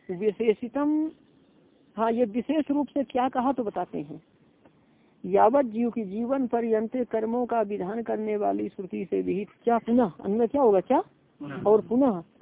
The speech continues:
Speaker 1: जीवन पर्यंत कर्मों का विधान करने वाली श्रुति से विहित कर्मों को छोड़कर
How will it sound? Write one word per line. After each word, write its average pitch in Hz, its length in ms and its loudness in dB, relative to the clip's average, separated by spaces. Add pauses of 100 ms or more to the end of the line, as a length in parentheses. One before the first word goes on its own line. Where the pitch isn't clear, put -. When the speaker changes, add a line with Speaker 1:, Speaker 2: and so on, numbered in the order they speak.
(100)
Speaker 1:
जीवन 220 400 -2
पर्यंत 233 400 -2
कर्मों 226 360 -2
का 226 120 -2
विधान 202 360 -4
करने 214 320 -2
वाली 208 320 0
श्रुति 220 420 -6
से 202 100 0
विहित 196 320 -4
कर्मों 190 380 -2
को 254 180 2
छोड़कर 190 600 0